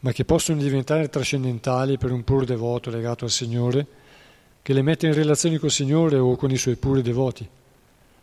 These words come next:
Abbiamo ascoltato e parlato delle attività dei Pandava, e ora trattiamo la storia di Maharaj Parikshit.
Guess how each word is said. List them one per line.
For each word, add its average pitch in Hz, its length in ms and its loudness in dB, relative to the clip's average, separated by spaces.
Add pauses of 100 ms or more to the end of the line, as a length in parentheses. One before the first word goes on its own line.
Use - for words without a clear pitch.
(1400)
Abbiamo 139 800 2
ascoltato 143 720 0
e 131 120 2
parlato 127 560 0
delle 123 240 2
attività 120 420 -4
dei 117 140 -2
Pandava, 120 600 -2 (1160)
e 139 120 2
ora 170 200 2
trattiamo 151 420 -2
la 139 120 0
storia 143 320 0
di 131 60 2
Maharaj 131 380 0
Parikshit. 120 640 -4